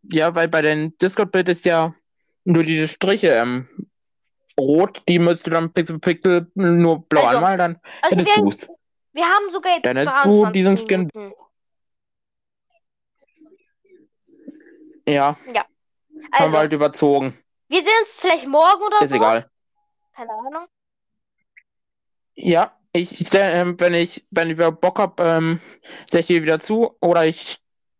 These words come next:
Speaker 1: ich, ähm, mach direkt einen Kalender rein. Yo, morgen Discord mit, ähm, Podcast morgen. Dann werde ich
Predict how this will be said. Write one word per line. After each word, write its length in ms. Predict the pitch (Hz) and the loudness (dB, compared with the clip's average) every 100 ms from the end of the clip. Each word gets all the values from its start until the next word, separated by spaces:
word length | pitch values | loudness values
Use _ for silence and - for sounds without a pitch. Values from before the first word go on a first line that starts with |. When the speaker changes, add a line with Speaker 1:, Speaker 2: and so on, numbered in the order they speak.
| _ _ - - - | _ _ -20 -20 -12
Speaker 1:
ich, 320 | - 156 170 | -2 -2 2
ähm, 400 | 160 156 156 160 - - _ - | 0 0 -4 -6 -12 -20 _ -8
mach 240 | 185 160 - | -4 -4 -2
direkt 280 | 156 151 | -2 -2
einen 100 | 165 | -6
Kalender 380 | 156 160 175 170 | -2 0 0 -2
rein. 240 | 160 160 156 | -2 -2 0
Yo, 280 | 151 160 | 2 2
morgen 500 | 156 135 135 143 139 | 0 0 0 0 -2
Discord 540 | 131 139 - 143 139 - _ - - - _ - | -4 -4 -2 -2 -2 -10 _ -20 -20 -20 _ -2
mit, 240 | 139 127 | -2 0
ähm, 400 | 120 127 135 165 _ - | -2 -2 -6 -12 _ -4
Podcast 460 | 165 - 151 143 | -4 -2 -2 -2
morgen. 300 | 156 131 131 | -2 -2 -2
Dann 380 | 123 120 123 127 | -2 -4 -6 -6
werde 200 | 120 123 | -4 -2
ich 160 | 120 | -4